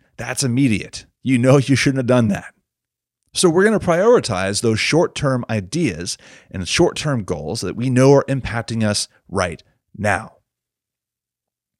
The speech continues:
Unfortunately, that also means that as those short-term goals pile up, we push away the long-term goals thinking, "Well, there's gonna be time." And it's more difficult to see the consequences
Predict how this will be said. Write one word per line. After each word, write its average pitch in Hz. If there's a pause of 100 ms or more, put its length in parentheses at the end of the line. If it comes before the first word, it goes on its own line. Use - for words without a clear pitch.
(960)
Unfortunately, 107
that 95
also 165
means 90 (180)
that -
as 113
those 98
short-term 104
goals 92
pile 92
up, 160 (520)
we 175
push -
away 143
the 104
long-term 110
goals 85
thinking, 92
"Well, 95
there's 85
gonna 82
be -
time." 123 (640)
And 143
it's 135
more 196
difficult 101 (320)
to 120
see 175
the 107
consequences 110